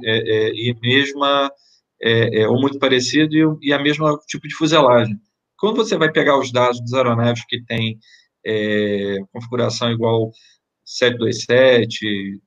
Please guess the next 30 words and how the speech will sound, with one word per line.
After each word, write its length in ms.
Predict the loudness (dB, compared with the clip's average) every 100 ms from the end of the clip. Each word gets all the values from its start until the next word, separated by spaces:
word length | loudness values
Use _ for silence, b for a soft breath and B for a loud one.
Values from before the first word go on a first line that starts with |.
| _
Fokker 340 | -4 -4 -2 -8
cem, 520 | -6 -4 -2 -2 -4
M 200 | -4 -6
D 160 | -2 0
oitenta, 680 | -2 -4 -4 -2 -4 -6
M 140 | -8 -8
D 120 | -8
oito, 560 | -4 0 2 0 -2 -6
et 80 |
cetera 300 | -2 -4 -4
e 60 | -6
tal, 240 | -2 -2
você 280 | -2 -4 -4
tem 380 | -4 -2 -2 -2
outros 480 | 2 2 2 -6 0
dados 360 | 4 4 2 -4
por 140 | -14 -4
causa 360 | -2 -2 -4
da, 260 | -2 -2 -2 b b b _ -2
qual 160 | 4
é 120 | 6 4
a 120 | 2
capacidade 680 | -2 -4 -4 0 0 0 -4
de 120 | -6 -2
voo 380 | 2 2 0 -2
e 180 | -4
de 200 | -2 -4
aceleração 680 | -4 0 0 0 0 -2 0
desse, 280 | -2 -4 -4
desses, 300 | -6 -6 -8